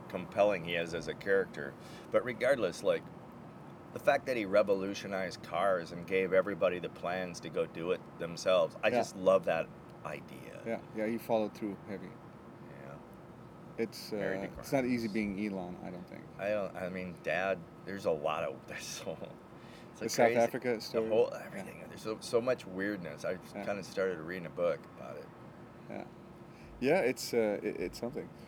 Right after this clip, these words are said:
Speaker 2: But re-, regarding all the N F T stuff, like, I, I'm happy it's there, but at this, at the end of the day, it,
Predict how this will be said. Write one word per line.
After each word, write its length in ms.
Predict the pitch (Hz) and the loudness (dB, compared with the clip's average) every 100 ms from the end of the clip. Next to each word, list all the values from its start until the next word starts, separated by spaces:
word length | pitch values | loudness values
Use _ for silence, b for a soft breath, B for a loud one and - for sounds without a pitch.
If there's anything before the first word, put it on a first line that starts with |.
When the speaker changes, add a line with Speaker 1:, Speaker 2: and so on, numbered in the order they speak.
| B B - | B B 2
Speaker 2:
But 100 | 143 | 6
re-, 180 | 147 143 | 8 6
regarding 460 | 147 139 151 160 151 | 6 12 12 12 12
all 100 | 147 | 10
the 80 | 123 | 8
N 100 | 135 | 4
F 120 | 120 | 2
T 180 | - 143 | -2 -4
stuff, 380 | - 113 104 101 - | 0 4 4 4 0
like, 280 | 107 104 - 90 | 2 2 2 0
I, 120 | 98 - | 0 2
I'm 160 | 104 123 | 2 4
happy 380 | 139 143 147 147 | 6 6 6 4
it's 140 | 120 | 6
there, 280 | 131 143 92 | 8 8 8
but 200 | 131 147 | 6 6
at 140 | 139 147 | 6 4
this, 160 | 139 - | 2 2
at 140 | 135 131 | 2 4
the 160 | 131 | 4
end 140 | 160 180 | 6 6
of 80 | |
the 80 | 165 | 4
day, 500 | 139 120 120 123 127 - - - - - | 6 8 8 6 0 -6 -16 -18 -18 -4
it, 100 | 135 | 0